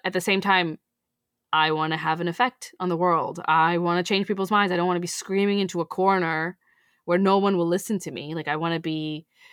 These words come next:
I wanna be taken seriously, at least by some people, not by everyone, but by some people.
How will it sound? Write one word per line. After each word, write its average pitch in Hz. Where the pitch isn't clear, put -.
I 151
wanna 170
be 170
taken 175
seriously, 277
at 160
least 262
by 170
some 262
people, 220
not 208
by 247
everyone, 214
but 202
by 175
some 240
people. 190